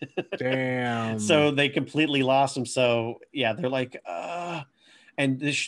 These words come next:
Speaker 1: this movie was shot in ten days, by the way.
Speaker 2: Huh.
Speaker 1: Yeah. <laughs>
Speaker 2: Well,
Speaker 1: But, uh,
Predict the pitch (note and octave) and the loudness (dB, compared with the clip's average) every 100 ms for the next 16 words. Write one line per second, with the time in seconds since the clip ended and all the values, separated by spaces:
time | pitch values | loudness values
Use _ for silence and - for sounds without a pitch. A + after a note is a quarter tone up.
0 | - C3 E3+ F3 C3+ - A2+ A2+ A2+ A2 | -6 -4 -2 -2 -2 -2 -2 -4 -8 -8
1 | G2 F#2 E2 - - G#1+ A1 G1+ - _ | -6 -8 -10 -12 -14 -14 -18 -20 -20 _
2 | _ _ _ - - _ _ - D4 G2+ | _ _ _ -20 -20 _ _ -2 0 0
3 | D2+ - - - C#3 A#2 - A#2 D3+ C#3+ | -2 -8 -18 -6 0 0 0 -2 -2 -2
4 | - - - _ _ _ - D3+ D#3 C#3+ | -2 -4 -6 _ _ _ -4 2 4 4
5 | D3+ C3+ B2+ | 6 8 8